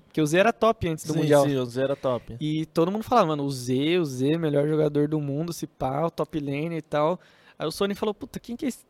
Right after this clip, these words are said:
Speaker 1: Vamos ver se esse Z é bom mesmo." Daí a gente jogou o primeiro jogo, ele amassou o top, a gente não entendeu nada. Falamos, "Caralho, o Sony amassou o Z, mano, que porra é essa?"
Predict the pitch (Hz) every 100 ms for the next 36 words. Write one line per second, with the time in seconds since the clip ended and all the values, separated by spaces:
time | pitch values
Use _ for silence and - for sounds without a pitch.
0 | _ 151 220 285 247 247 - 220 208 220
1 | 170 170 151 143 143 165 202 208 226 214
2 | 247 208 208 240 240 277 339 - - 220
3 | 262 196 165 196 175 226 240 214 247 254
4 | 196 208 - 202 - - 254 185 143 190
5 | 233 - 190 202 240 208 - 180 240 165
6 | 165 294 269 - - 185 233 214 233